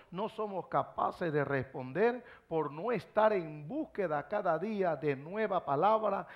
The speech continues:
de nueva revelación en la presencia del Señor. Dios cada día está dispuesto a darnos a cada uno de nosotros. Fíjese todas las exigencias de este rey malvado para que aquella gente le fueran a servir.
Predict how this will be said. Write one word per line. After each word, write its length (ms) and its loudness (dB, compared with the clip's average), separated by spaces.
de 180 2
nueva 340 0
revelación 960 0
en 200 0
la 200 2
presencia 720 0
del 200 -2
Señor. 420 -6
Dios 360 -4
cada 300 4
día 320 0
está 320 0
dispuesto 720 -4
a 140 -2
darnos 520 -2
a 140 0
cada 260 2
uno 200 -4
de 140 -2
nosotros. 560 -4
Fíjese 600 0
todas 400 2
las 80 6
exigencias 920 0
de 300 6
este 260 2
rey 340 2
malvado 800 4
para 320 8
que 100 0
aquella 440 4
gente 420 4
le 160 6
fueran 460 2
a 60 2
servir. 600 0